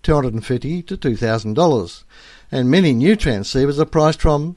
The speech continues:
two thousand dollars to over ten thousand dollars. While well-meaning, a lobbying campaign along the lines being advocated is unlikely to make much of an impression within the Minister's office, let alone with the Minister,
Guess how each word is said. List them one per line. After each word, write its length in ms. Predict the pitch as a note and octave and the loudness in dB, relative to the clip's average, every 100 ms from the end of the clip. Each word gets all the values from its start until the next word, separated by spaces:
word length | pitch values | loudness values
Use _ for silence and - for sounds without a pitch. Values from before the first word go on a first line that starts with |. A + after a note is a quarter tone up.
| - | -10
two 180 | - A#2 | -4 -2
thousand 360 | A#2+ A#2+ A2+ A#2 | 0 0 0 0
dollars 280 | A#2+ A#2+ A#2 | 0 0 -2
to 200 | A#2+ A#2 | -2 0
over 180 | A#2+ | 0
ten 300 | A2+ C#3+ F3 | 0 -2 -2
thousand 420 | E3 C#3 B2 A2 G#2+ | 0 2 2 0 -2
dollars. 400 | A2 F#2 D#2 - _ _ _ _ _ _ - - - _ - | -2 -2 -8 -20 _ _ _ _ _ _ -20 -20 -20 _ -2
While 200 | D3+ D3+ | 2 4
well-meaning, 680 | D3 G3+ D#3+ D#3+ A#2+ G#2 E3 - - - | 4 4 4 2 2 -2 -8 -16 -18 -6
a 80 | B2 | 2
lobbying 440 | D3 G3 F#3 D3+ | 4 4 2 0
campaign 680 | - C#3+ C3+ D3+ C3+ C3 B2 | 0 0 0 2 2 2 0
along 400 | C#3 C3 C3+ B2 | -4 0 2 2
the 80 | A2 | 2
lines 400 | A#2+ B2 A2+ G#2 | 2 2 0 -4
being 360 | - A2+ G#2+ G2+ | -4 -2 -2 -2
advocated 640 | C3+ C3+ - F#2+ G2+ C3+ - - - - | -2 -2 -4 -6 -8 -12 -16 -20 -12 -4
is 120 | B2 | 2
unlikely 540 | C3 B2+ D#3 F#3+ F#3 | 2 4 4 2 0
to 100 | D#3+ | 0
make 220 | D3 C3+ | 0 0
much 320 | G#2+ C#3+ E3+ D#3+ | 0 -2 0 0
of 60 | |
an 80 | D#3 | -2
impression 480 | C#3 - A#2 C3 A#2+ | -2 -2 -2 0 -2
within 260 | A#2+ B2+ | 0 0
the 80 | A#2 | 2
Minister's 420 | A#2+ B2 A#2 A2 B2+ | 0 0 -2 0 0
office, 440 | A#2+ - - - - _ - - - _ | 2 2 -2 -18 -20 _ -20 -20 -20 _
let 220 | - C3 C3+ | 0 2 4
alone 480 | B2+ C3 B2 B2 - - | 4 4 2 -2 -8 -8
with 180 | A#2 G#2 | -4 -2
the 100 | G#2+ | 0
Minister, 440 | C#3 C3+ - E2+ | 2 0 -2 -8